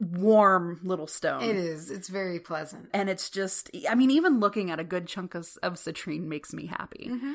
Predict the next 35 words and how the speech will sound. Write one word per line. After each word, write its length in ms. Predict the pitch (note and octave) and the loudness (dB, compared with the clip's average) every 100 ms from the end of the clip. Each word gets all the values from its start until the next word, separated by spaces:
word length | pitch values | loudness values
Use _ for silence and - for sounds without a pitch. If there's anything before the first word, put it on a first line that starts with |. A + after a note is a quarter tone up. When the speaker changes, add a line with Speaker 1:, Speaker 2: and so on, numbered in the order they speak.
| D#4+ - - | -12 0 6
Speaker 1:
Um, 300 | A3 G#3+ G#3+ | 8 8 6
and 100 | G#3+ | 4
I'm 100 | G#3+ | 4
very, 480 | A3 G4 G#4+ F#4+ | 4 4 4 2
I'm 140 | - C#4+ | 4 6
not 180 | F4+ A4 | 6 6
about, 440 | G#3+ G#3 A3 - | 4 6 6 6
like, 200 | G#3 G#3 | 0 0
usually 360 | G#3 G#3+ A#3 G#3+ | -2 0 0 0
warmer 560 | F3 F3+ E3 F#3 G3+ G#3 | 0 0 2 4 2 2
things. 560 | - E3 F#3+ A3+ B3+ | -2 -2 0 2 2
Speaker 2:
Yeah, 120 | D4+ D#4 | 4 2
but 140 | C#4 | 2
you 200 | D4 E4 | 2 4
love 280 | D#4+ F4 D#4+ | 4 4 0
you 240 | D4+ D4+ | -4 -6
some 200 | C#4+ C#4 | -6 -8
citrine. 580 | B3 B3+ - D4+ C#4 - | -10 -14 -12 -10 -10 4
Speaker 1:
I 140 | A#3+ D#4 | 8 8
love 720 | C#4+ C4 D4 D#4 G#3+ E3+ E3 | 8 4 6 6 6 2 -8
citrine. 640 | - - F3 - E3 D#3 - | -6 -6 -4 -4 -4 -4 -2
It 140 | A3 | 0
is, 160 | A#3 - | 0 -2
if 180 | B3 - | -4 2
I 140 | G#3 A3 | 4 4
had 420 | A3 B3 C4+ C4 | -2 -4 -2 -2
to 60 | C4 | -4
pick 220 | C4 B3 | -4 -4
my 160 | A3 | -4
favorite, 340 | G3+ G#3 F3 - | -4 -4 -4 -2
it 140 | F#3+ F#3 | -2 -4
would 140 | E3+ | -4
probably 340 | - F3+ F3 | 0 0 0
be 140 | E3 E3+ | -4 -6
citrine. 520 | F3 D#3+ C#3+ - | -8 -8 -8 -6